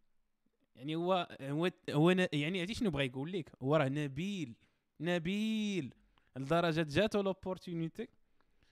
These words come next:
وقال: "لا، كيفاش؟ ماني حمق، غادي نستاشر". هاد الارغيمون ما خدامش العشير، حيت غالبًا كون جاتك غادي دير داك ضربة مقاس، سي زود حاجة، سي زود حاجة، غالبًا. إلا، إلا كنتي سيدنا يوسف ولا شي حاجة.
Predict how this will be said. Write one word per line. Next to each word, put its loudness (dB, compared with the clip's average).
وقال: 2
"لا، 0
كيفاش؟ -10
ماني -4
حمق، -12
غادي -6
نستاشر". -6
هاد -6
الارغيمون 0
ما -4
خدامش -8
العشير، -14
حيت -10
غالبًا -2
كون -10
جاتك -8
غادي -8
دير -6
داك -10
ضربة -8
مقاس، -10
سي -14
زود -12
حاجة، -16
سي -20
زود -20
حاجة، -20
غالبًا. -8
إلا، -16
إلا -18
كنتي -12
سيدنا -12
يوسف -16
ولا -16
شي -18
حاجة. -14